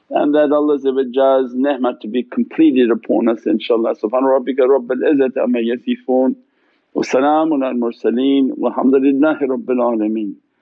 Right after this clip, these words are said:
بحرمة محمد المصطفى وبسر سورة الفاتحة.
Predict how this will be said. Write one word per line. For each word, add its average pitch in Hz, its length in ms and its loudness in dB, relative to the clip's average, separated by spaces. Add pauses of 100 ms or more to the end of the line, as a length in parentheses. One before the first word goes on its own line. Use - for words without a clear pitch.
(340)
بحرمة 147 400 2
محمد 127 480 2
المصطفى 131 840 0
وبسر 127 580 2
سورة 135 520 2
الفاتحة. - 720 -4